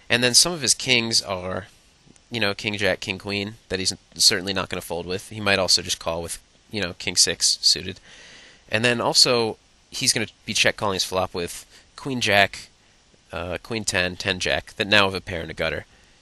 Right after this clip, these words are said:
So I felt that I couldn't get him off many hands besides a seven here, uh, except with two barrels, and I felt that I wouldn't get enough information to know that two barreling's profitable.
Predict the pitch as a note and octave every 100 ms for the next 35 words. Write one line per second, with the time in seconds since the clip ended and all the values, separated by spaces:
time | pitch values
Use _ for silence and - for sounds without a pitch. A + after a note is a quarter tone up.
0 | _ - - - G#2 F#2 G#2+ - F#3 C#3
1 | A2 - A#2+ F#2 G2 G2 F#2 - F#2+ F2+
2 | F#2 F2+ E2+ - - F#2 F2+ - F2+ F2+
3 | F2+ F2 F#2+ _ - - _ _ _ -
4 | E2 D#2+ F2+ - A2+ F#2+ - F#2 E2 D#2
5 | D#2+ - - G2 F#2+ F#2+ - - G2+ -
6 | - G2 - F#2+ F2 _ - G2+ A2+ A#2
7 | A2 F#2 F#2 - F#2 F#2 F2 F2 F#2+ F2+
8 | F2+ F2+ F2+ F2 - - G#2 F2+ F2+ F#2+
9 | F#2 - F#2+ - G2 A2